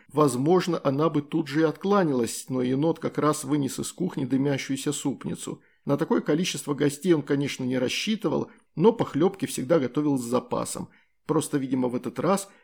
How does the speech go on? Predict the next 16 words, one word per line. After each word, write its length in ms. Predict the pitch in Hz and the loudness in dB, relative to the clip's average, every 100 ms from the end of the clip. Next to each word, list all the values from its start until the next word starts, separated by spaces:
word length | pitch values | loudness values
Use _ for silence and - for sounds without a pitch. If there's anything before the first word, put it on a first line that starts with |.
| - | -10
за 180 | 123 131 | -2 0
одну 180 | 131 123 | 0 -2
трапезу 480 | 127 190 190 120 | 0 0 0 -4
будет 260 | 117 139 127 | -2 -2 -2
съедено 500 | - 139 127 117 113 | -4 -2 0 -2 -4
то, 320 | - 190 185 - - | 0 0 0 -10 -20
что 200 | - 135 | -4 0
обычно 380 | 139 220 - 117 | 2 0 -4 -8
съедается 600 | - 151 147 156 143 120 | -6 -2 0 0 -2 -4
за 160 | 120 | -4
две, 340 | 110 120 170 160 - _ | -4 0 0 0 -8 _
а 100 | 131 | -6
то 200 | - 135 | -2 0
и 60 | 127 | 0
за 200 | 117 147 | 0 -2
три. 420 | 147 127 - - | -2 -8 -8 -16